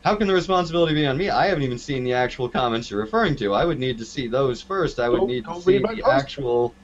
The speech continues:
Speaker 2: Here's the thing. Okay, you want to, fine. Either go read my post or do a Google search for Google I P O founders letter.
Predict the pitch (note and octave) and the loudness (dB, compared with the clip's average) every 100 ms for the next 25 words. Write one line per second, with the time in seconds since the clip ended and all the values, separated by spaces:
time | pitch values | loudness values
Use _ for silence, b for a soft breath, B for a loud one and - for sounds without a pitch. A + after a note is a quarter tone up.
0 | - C#4 C#4+ B3+ E3 - - - F3+ G#3+ | 0 2 4 2 0 -2 -18 -4 0 0
1 | G#3 D#3+ F3+ A3+ G3+ - - - G3 D3 | 0 0 0 0 -2 -10 -20 0 2 2
2 | - F3 E3+ D3+ E3 G#3+ C#4 C4+ C4+ C4 | -2 -4 -2 2 2 2 0 0 -2 -2
3 | D3+ B2+ E3 - - - - F#3 F3+ G3 | -4 -4 -4 -12 -20 -20 0 2 4 2
4 | E3+ - A#3+ D4 A3+ C#3+ - B2+ A#2+ D#3 | 0 0 0 2 2 0 -4 -4 -4 -8
5 | - - - - - - E3+ D#3 D3 C#3 | -16 -20 -20 -20 -20 -8 0 4 4 4
6 | D3+ - - - - - - - G#3+ A#3+ | 0 -6 -20 -20 -20 -20 -20 -6 -4 0
7 | A#3 A3 G#3 D#3 E3 F#3+ F3+ F#3+ E3 E3+ | 2 2 2 -2 -2 -2 -4 -4 -2 -2
8 | D#3+ - E3+ F3+ D#3 C3+ A#2+ B2+ A2 G2+ | -4 -4 -4 -4 -4 -6 -6 -6 -6 -8